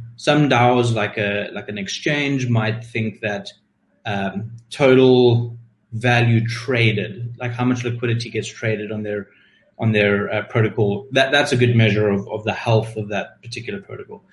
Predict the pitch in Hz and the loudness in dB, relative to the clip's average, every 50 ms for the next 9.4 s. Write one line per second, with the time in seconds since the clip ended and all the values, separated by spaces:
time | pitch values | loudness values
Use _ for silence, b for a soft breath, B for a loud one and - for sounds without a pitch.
0 | b b b b b b - 117 113 113 113 120 120 117 113 120 123 110 107 113 | b b b b b b 2 4 6 8 8 8 6 6 4 4 2 4 4 6
1 | 120 117 117 117 - - 120 117 110 - 110 110 107 110 110 107 104 113 110 104 | 6 6 6 6 4 4 4 4 4 4 2 2 2 2 0 0 0 0 0 2
2 | 104 104 101 98 - - - 113 110 107 107 101 - - - 110 107 107 107 104 | 0 0 -2 -4 -8 -8 -4 -2 -2 0 -2 -2 -4 -4 -4 -4 -2 -2 -2 -4
3 | 104 104 98 - - _ _ _ _ _ - 113 110 107 107 104 104 104 104 101 | -4 -6 -6 -8 -14 _ _ _ _ _ -8 -4 -4 -2 -2 -2 -2 -2 -2 -2
4 | 101 98 - b b b b b b b _ - 107 110 104 104 101 101 104 101 | -4 -6 -8 b b b b b b b _ -6 -4 -4 -2 -2 -2 -2 -2 -2
5 | 101 95 92 - 107 120 120 117 117 123 143 135 127 120 110 98 95 98 110 107 | -2 -2 -2 -2 -2 0 2 2 2 4 4 4 4 6 6 4 4 4 2 2
6 | 104 - - - _ _ _ - 104 92 - - - 113 113 113 - 120 113 117 | 0 -2 -6 -14 _ _ _ -6 -6 -6 -4 0 2 4 4 4 4 4 4 6
7 | 123 120 117 113 110 - 107 104 101 98 104 - - - 110 117 - - - - | 6 6 4 2 0 0 0 0 0 0 -4 -4 -6 -4 -6 -6 -6 -8 -12 -12
8 | - _ - 113 113 107 101 - 117 110 104 101 101 - - 113 117 107 101 98 | -8 _ 2 2 2 2 2 0 0 0 0 -2 -4 -6 -4 -2 -2 0 0 -2
9 | 104 - - 104 101 101 98 98 | -4 -6 -6 -4 -4 -4 -4 -6